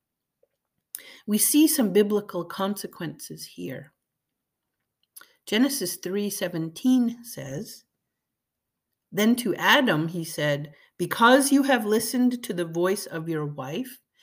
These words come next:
and have eaten from the tree about which I commanded you, saying, "You shall not eat from it,"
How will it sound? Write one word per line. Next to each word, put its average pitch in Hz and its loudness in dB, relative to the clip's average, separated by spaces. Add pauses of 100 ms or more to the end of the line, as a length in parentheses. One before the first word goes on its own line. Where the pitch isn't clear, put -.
(220)
and 180 -4
have 170 -2
eaten 214 -4
from 202 -4
the 170 -6
tree 175 -4
about 170 -8
which - -10 (100)
I 165 -12
commanded 160 -8
you, 233 -4 (220)
saying, 175 -2 (100)
"You 156 -4
shall 139 -8
not 185 -2
eat 147 -8
from 131 -10
it," - -10